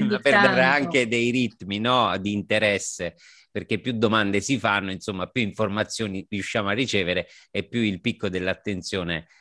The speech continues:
Speaker 2: Insomma, tu, eh, sei stata anche una mia maestra nella comunicazione, ricordando Teleagropoli e il nostro grande Paolo Serra, quindi io, eh, sono costretto poi a fermarti per andare avanti con le domande. E la prossima che volevo farti era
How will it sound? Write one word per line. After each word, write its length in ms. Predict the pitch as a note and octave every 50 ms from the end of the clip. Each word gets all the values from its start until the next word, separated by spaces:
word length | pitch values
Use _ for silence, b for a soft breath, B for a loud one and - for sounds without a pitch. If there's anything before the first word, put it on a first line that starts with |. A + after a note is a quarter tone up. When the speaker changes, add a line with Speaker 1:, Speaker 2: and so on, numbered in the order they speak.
| b _
Speaker 2:
Insomma, 380 | - - A2 G2+ F#2 F#2 F2+
tu, 360 | - A#2 A2+ G#2 F#2+ F#2+ F#2 - G2
eh, 540 | F#2+ F2+ F2+ F2+ F2+ F2 F2 F2 E2+ E2+ E2+
sei 240 | F2 - - G2+ F2+
stata 340 | - - A2+ G#2 F2 G#2
anche 280 | G2+ G#2 G2+ F#2 - G2
una 160 | F#2 F2+ F#2
mia 160 | F#2+ G2 F#2+
maestra 520 | F#2 F#2+ G2 G#2 G2+ - - - F2+ E2+ E2+
nella 360 | F2 F#2 F2 F2+ F2 E2+ -
comunicazione, 920 | - A2+ G#2+ G2 F#2+ F#2+ E2+ F#2+ F#2 - - - - A#2 G#2+ F#2 E2+ E2
ricordando 680 | F2 G2+ F#2+ A2+ G#2+ G2+ A2 A2+ A#2 G#2+ F#2+ F#2 F2 E2
Teleagropoli 800 | - G2+ F#2 F2+ F#2 F#2 F#2 G#2+ A#2 A2 F#2+ - F2+ E2+ F2 -
e 160 | _ F#2 F2+ F#2
il 100 | F#2+ F#2
nostro 500 | F#2 G2+ A2 G#2 G2+ - - - F2+ F2
grande 400 | F2 G2+ G#2 G2 F#2 F2 E2 D#2+
Paolo 280 | - G2 G2 A2 C3+ C#3
Serra, 380 | - - F#2 D#2+ D2+ F2+ F2
quindi 300 | F#2 G2+ G2 F2+ F2 E2+ B B B B B B B B B
io, 440 | - A#2 A#2 A2+ G#2 F#2+ - - _ _
eh, 140 | A2 A2
sono 320 | G#2+ - D3+ D#3 D#3 C#3+ -
costretto 720 | - D3 D3 - - - A2+ G#2 G2 F#2 - _ - G2+ E2+
poi 300 | F#2+ F#2+ F#2+ F2+ F2+ -
a 120 | - G2+
fermarti 680 | - - - C#3 C3 B2 G#2+ F2 F2 G2+ - - - G#2
per 280 | E2 G2 F#2 F#2 E2+ F2+
andare 340 | - G#2 G#2+ A2+ A2 G#2+ A2
avanti 380 | G#2+ G#2 G2 G2 F#2 E2+ - F#2+
con 160 | E2+ F#2+ F#2+
le 120 | F2+ F2+
domande. 560 | F2 F2+ F2 E2+ D#2 C#2 D2 D2+ C#2+ C#2+ C#2+ -
E 120 | D3 C#3
la 120 | C3+ C3 B2
prossima 540 | - C#3+ E3+ F3 - - D3+ B2+ A2 G2 F2
che 100 | G#2 G2+
volevo 340 | F#2 G2 G#2 G#2 G#2+ B2
farti 500 | C3+ - - F#2+ G2 G2+ - _ - F2
era 380 | F2 F2 F2 E2+ F2 F2 E2+